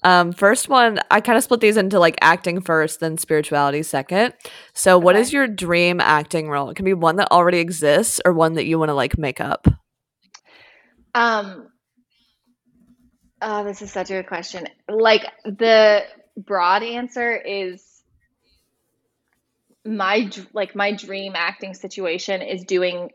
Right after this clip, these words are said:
Speaker 2: anything that terrifies me. You know, like, I,
Speaker 1: Ooh.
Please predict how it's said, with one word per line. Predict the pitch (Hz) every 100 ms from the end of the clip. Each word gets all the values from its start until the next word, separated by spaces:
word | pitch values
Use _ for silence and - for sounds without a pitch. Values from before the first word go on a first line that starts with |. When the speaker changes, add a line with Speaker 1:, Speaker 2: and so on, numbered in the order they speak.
| -
Speaker 2:
anything | 180 185 180 185
that | 160
terrifies | - 208 196 - 214 _
me. | - - - _
You | 220
know, | 202 180
like, | 190 185 175 - 185 214 247
I, | 190 202
Speaker 1:
Ooh. | 226